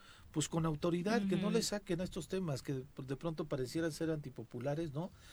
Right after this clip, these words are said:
Speaker 1: Pero a mí me parece que son necesarios para podernos ir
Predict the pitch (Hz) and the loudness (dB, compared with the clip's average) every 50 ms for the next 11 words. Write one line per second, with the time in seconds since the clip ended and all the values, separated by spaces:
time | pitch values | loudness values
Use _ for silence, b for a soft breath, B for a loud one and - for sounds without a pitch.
0 | b b b - - 143 139 143 151 175 196 - - 123 123 127 135 143 151 139 | b b b 0 4 4 6 6 6 6 6 4 2 0 -2 0 0 0 0 0
1 | - 131 120 120 113 - - 139 - - 123 110 113 131 135 127 127 - - 123 | 0 0 -2 0 -2 -4 -4 -6 -6 -4 -4 -2 -2 -2 -4 -4 -6 -6 -6 -4
2 | 120 131 139 135 - - 117 - - 131 123 131 156 151 - - - 117 110 107 | -4 -2 -4 -2 -2 -2 -2 0 0 0 2 2 2 0 0 -2 -2 -2 -2 -4
3 | - - 117 120 131 135 143 147 156 147 - 151 147 147 160 - | -4 -6 -4 -4 -2 -2 0 0 0 0 2 2 2 2 2 0